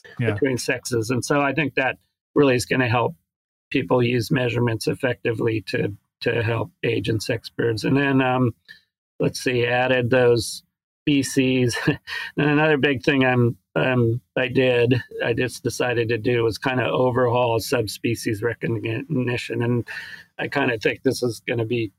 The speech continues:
Speaker 2: an interesting, uh, process to go through. I'm, I'm
Speaker 1: Mm-hmm.
Speaker 2: gonna, I've got a big database that I wanna now publish with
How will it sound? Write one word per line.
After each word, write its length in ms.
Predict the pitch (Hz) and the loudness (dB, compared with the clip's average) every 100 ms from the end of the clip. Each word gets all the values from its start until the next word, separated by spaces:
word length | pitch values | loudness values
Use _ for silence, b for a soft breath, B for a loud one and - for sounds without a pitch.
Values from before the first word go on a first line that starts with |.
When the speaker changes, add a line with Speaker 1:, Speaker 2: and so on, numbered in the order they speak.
| _ | _
Speaker 2:
an 140 | 151 139 | 0 0
interesting, 640 | 123 - 113 - 113 117 107 - - | 0 -4 -4 -2 -2 -2 -4 -8 -2
uh, 240 | 127 120 | 0 0
process 640 | - 127 117 - 127 113 - | 0 0 0 0 -2 -2 -4
to 120 | 127 | -6
go 200 | 104 123 | -2 0
through. 240 | 117 139 123 | 0 2 2
I'm, 240 | 120 160 | 2 0
I'm 100 | - | 4
Speaker 1:
Mm-hmm. 60 | 131 | 6
Speaker 2:
gonna, 220 | 135 127 117 _ _ _ b b _ - | 8 6 2 _ _ _ b b _ -6
I've 120 | 127 | -2
got 180 | 151 143 | 0 2
a 60 | 131 | 4
big 240 | 135 117 | 2 2
database 640 | 135 123 120 120 113 - | 0 2 2 0 0 -2
that 100 | 123 | -4
I 100 | 113 | -2
wanna 260 | 110 113 110 104 - | 0 0 -2 -4 -2
now 320 | 127 117 110 | -2 0 -4
publish 560 | - 117 107 110 - | -2 -2 -2 -4 -4
with 240 | - 120 | -4 -2